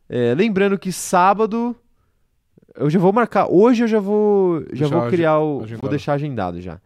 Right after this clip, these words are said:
Speaker 1: Sábado faremos a nossa live de react do Qualifying de Monza. Então, fiquem ligados, tá? Fiquem ligados. Vai acontecer e vai marcar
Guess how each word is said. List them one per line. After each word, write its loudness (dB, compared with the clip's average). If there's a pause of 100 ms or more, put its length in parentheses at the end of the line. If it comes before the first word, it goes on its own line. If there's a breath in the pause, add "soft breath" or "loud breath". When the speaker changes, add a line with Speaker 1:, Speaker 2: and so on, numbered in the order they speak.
(320)
Speaker 1:
Sábado 0
faremos 0
a -4
nossa -4
live -2
de -8
react -2 (500)
do -8
Qualifying -2
de -8
Monza. -4
Então, -4 (360 soft breath)
fiquem -4
ligados, 0
tá? -2 (360)
Fiquem -2
ligados. 0
Vai 0
acontecer -2 (340 soft breath)
e -4
vai 2
marcar 0